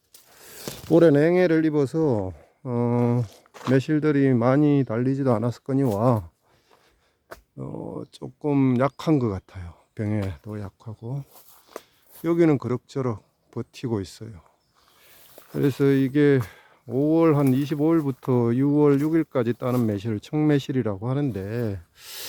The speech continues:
지금 청매실이 한참 출하 중이에요.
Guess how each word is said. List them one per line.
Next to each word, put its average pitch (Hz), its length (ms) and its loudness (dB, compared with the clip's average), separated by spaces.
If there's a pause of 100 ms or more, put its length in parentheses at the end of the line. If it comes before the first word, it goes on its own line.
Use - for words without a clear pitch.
(1080)
지금 160 360 2
청매실이 156 560 2
한참 143 720 0
출하 165 260 -2
중이에요. 104 480 -2